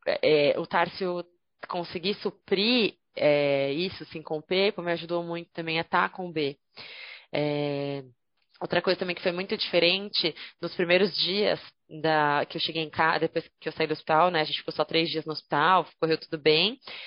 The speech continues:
O Pepo nasceu um pouco prematuro, é, ele nasceu por alguns minutos, oito minutos, eu acho que foi.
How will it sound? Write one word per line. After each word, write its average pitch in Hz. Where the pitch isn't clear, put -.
O -
Pepo 202
nasceu 202
um 190
pouco 196
prematuro, 190
é, 147
ele 147
nasceu 160
por 160
alguns 175
minutos, 196
oito 170
minutos, 185
eu 143
acho 139
que -
foi. 143